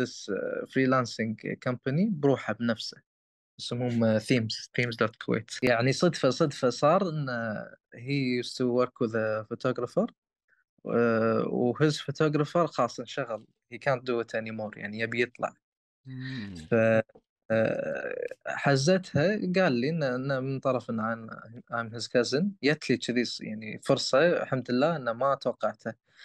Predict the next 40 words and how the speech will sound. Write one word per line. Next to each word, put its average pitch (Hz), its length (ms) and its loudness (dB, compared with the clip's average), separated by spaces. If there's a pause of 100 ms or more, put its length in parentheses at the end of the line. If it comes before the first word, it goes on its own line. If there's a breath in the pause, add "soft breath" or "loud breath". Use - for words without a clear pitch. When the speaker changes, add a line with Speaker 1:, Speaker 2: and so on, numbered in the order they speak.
(380 loud breath)
Speaker 1:
قال 160 140 6
لي: 147 180 6
"أبيك، 185 340 -2 (140)
آه، 127 640 0
تعرف 170 320 0
تصور؟" 156 560 -4 (140)
قلت - 180 -8
له: 156 60 0
"إيه." 165 200 -2 (720)
يقول 120 220 0
لي: 120 180 6
"أنا 131 140 6
أدري 160 180 2
فيك، 147 220 2
أشوفك 131 360 0
تصور 131 380 2
وكذي، 120 300 -2
بس 117 220 -6
تعرف 156 360 2
تصور 151 400 0
مثلا 117 500 -6
كونتنت 135 540 0
حق 117 240 -6
ناس، 123 440 0
حق، 110 180 -4 (560 soft breath)
حق 113 160 -4 (140)
مطعم، 110 500 -2
حق 117 180 -10 (520)
قهوة، 123 360 2
حق 107 180 -4
شيء 123 200 2
كذي 117 360 0
يعني؟ 123 340 -2 (240)
Speaker 2:
مم. 101 240 -8
Speaker 1:
لأن 117 140 4
أنت 139 160 4
تصور 175 380 4
طبيعة، 151 600 2
تصور، 123 600 -2
آه، 113 360 -2